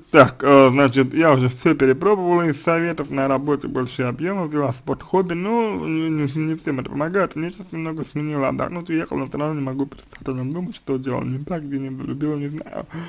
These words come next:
Ну, совершенно очевидно, что отношения вы где-то не завершили, да, то есть, а, тут нужно отношения завершить.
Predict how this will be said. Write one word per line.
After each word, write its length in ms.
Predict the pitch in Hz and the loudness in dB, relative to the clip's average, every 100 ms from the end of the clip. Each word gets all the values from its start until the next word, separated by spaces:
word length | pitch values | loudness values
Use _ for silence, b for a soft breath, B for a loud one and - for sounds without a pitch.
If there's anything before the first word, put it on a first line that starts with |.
| 165 156 156 B B B B - | -14 -16 -18 B B B B 0
Ну, 140 | 233 | 2
совершенно 440 | 247 233 233 262 240 | 6 6 6 4 6
очевидно, 440 | 180 208 226 202 | 6 4 6 4
что 220 | 160 202 | 8 10
отношения 560 | 190 190 180 202 185 170 | 10 8 4 4 6 6
вы 100 | 165 | 6
где-то 300 | 165 165 160 | 6 2 4
не 100 | 151 | 4
завершили, 560 | 139 165 160 - 240 175 | 6 4 2 -2 0 2
да, 180 | 180 | 2
то 120 | 196 139 | 2 0
есть, 260 | 127 - | -2 0
а, 600 | 139 131 131 127 123 123 | 2 4 2 2 0 -2
тут 180 | 117 - | -4 -6
нужно 220 | 135 127 | -2 0
отношения 520 | 127 - 131 139 127 120 | -2 -2 -4 -2 -2 -2
завершить. 480 | 135 156 - 240 | -2 -4 -4 -4